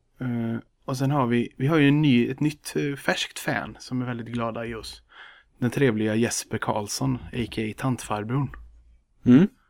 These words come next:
Speaker 1: Han har ju nyss börjat lyssna på oss och är snart färdig.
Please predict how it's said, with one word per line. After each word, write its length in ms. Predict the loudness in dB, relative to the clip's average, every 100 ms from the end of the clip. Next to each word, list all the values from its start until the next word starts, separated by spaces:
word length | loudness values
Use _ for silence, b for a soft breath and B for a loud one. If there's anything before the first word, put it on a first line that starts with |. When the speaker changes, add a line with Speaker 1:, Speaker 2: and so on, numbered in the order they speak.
| _ -6
Speaker 1:
Han 180 | 2
har 80 | 6
ju 100 | 6
nyss 640 | 6 6 6 4 -4 -10
börjat 300 | -8 -2 0
lyssna 240 | 0 0 -4
på 120 | -2
oss 160 | -4 -10
och 180 | -12 -12 -6
är 100 | -6
snart 340 | -2 -4 -4
färdig. 640 | -4 -4 -2 -4 -6 -16